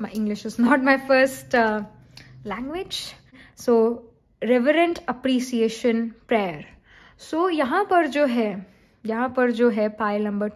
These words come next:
two, again feel that this person is very psychic in nature। मतलब इस पर्सन को जो है पता लगता जाता है even without any communication with the other person कि वो other person कैसा फील कर रहे हैं।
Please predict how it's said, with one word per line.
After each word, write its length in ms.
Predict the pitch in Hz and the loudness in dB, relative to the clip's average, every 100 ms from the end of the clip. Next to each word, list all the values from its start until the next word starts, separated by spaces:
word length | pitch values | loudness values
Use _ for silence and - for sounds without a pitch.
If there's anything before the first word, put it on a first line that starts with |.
| 214 | -6
two, 200 | 214 220 - - - _ 277 | -8 -8 -14 -20 -20 _ -8
again 240 | 285 466 523 - | -4 -4 -6 -6
feel 240 | 247 240 240 | -2 0 0
that 120 | 226 | 0
this 140 | 233 240 226 | -2 -4 -6
person 380 | 220 247 240 220 | -4 -2 -2 -2
is 100 | 202 | -4
very 380 | 208 226 220 208 - _ _ _ - | -4 -2 -4 -6 -12 _ _ _ -10
psychic 540 | - 226 - 226 233 | -2 -2 -2 -4 -2
in 100 | 214 | -2
nature। 400 | 196 190 202 226 269 _ _ _ _ _ _ _ _ _ - | -4 -6 -8 -8 -10 _ _ _ _ _ _ _ _ _ -14
मतलब 360 | 214 220 202 190 _ - | -6 -6 -6 -12 _ -8
इस 160 | 233 - | -8 -2
पर्सन 400 | 233 226 254 233 | -2 0 -2 -2
को 160 | 233 | 0
जो 160 | 226 233 | 0 0
है 440 | 214 214 240 247 _ _ _ _ _ _ _ _ _ _ _ _ _ _ _ _ - - - _ _ _ - | 0 -2 -4 -8 _ _ _ _ _ _ _ _ _ _ _ _ _ _ _ _ -16 -16 -16 _ _ _ -8
पता 380 | 240 240 311 359 | -8 -4 0 2
लगता 460 | 349 - - 285 | 2 2 2 2
जाता 340 | 277 277 262 269 | 4 2 4 4
है 300 | 277 285 - | 6 4 0
even 680 | 269 254 269 294 294 294 269 262 - - - _ _ - | 0 0 0 -2 -2 -6 -8 -14 -20 -20 -20 _ _ -4
without 340 | 233 240 233 | 0 4 4
any 220 | 254 254 262 | 2 2 0
communication 760 | 233 214 233 247 247 240 247 | -2 -2 0 0 0 -2 0
with 200 | 240 226 | -2 0
the 140 | 240 226 | 0 0
other 180 | 226 220 | -2 -2
person 320 | 226 240 226 | -4 -4 -4
कि 120 | 240 | -2
वो 120 | 226 | -4
other 340 | 233 214 220 226 | -4 -4 -4 -4
person 380 | 226 226 240 233 | -4 -4 -4 0
कैसा 300 | 240 247 285 | 0 2 -2
फील 340 | 277 277 269 | -2 -4 -4
कर 180 | 269 262 | -4 -4
रहे 200 | 269 269 | -2 -4
हैं। 300 | 269 339 | -8 -14